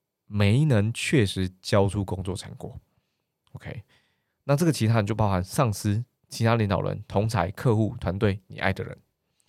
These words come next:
没能交出其他，就是预期的工作成果的时候，你会有压力。那有可能就发生在我刚刚讲的这些人啊，上司、领导人、同才、客户、团队跟你爱的人，其实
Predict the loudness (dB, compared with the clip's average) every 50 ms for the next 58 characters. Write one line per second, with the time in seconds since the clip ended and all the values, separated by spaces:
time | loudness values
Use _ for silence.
0 | -20 -20 -20 -20 -20 -20 _ _ _ _ _ _ _ _ _ _ _ _ _ 4
1 | 4 6 6 6 4 4 4 4 4 2 0 0 -2 -4 -4 -4 _ -4 -2 -2
2 | -2 0 -2 -4 -4 -6 _ _ _ _ _ _ _ _ _ _ 2 4 4 4
3 | 2 0 -6 -4 -4 -4 -2 -2 -2 -2 -2 -4 -4 -6 -6 -6 -8 -8 -6 -8
4 | -8 -6 -4 -4 -2 0 0 0 0 0 -2 -2 -4 -4 -4 -6 -8 -12 _ _
5 | _ _ _ _ _ _ _ _ -2 -2 -2 -2 -2 _ _ _ _ _ _ 4
6 | 4 4 4 4 0 0 -2 -2 -2 -2 0 0 0 0 0 0 0 0 -2 -2
7 | -2 -4 -6 -8 -8 -10 -8 -4 -4 -4 -4 -4 -6 -10 -12 -8 -4 -2 0 0
8 | -2 -2 -4 -4 -2 -2 -4 -4 -8 -16 -20 -20 -16 _ -2 0 2 4 4 4
9 | 4 2 0 -4 -2 0 0 0 2 2 0 -2 0 2 2 2 2 2 0 -2
10 | -2 0 0 0 0 -2 -4 -4 -2 -2 -2 -2 -2 -4 -4 -2 0 0 0 0
11 | -4 -8 -10 -10 -12 -12 -12 -14 _ _ _ _ _ _ _ _ _ _ 0 0
12 | 2 2 2 0 0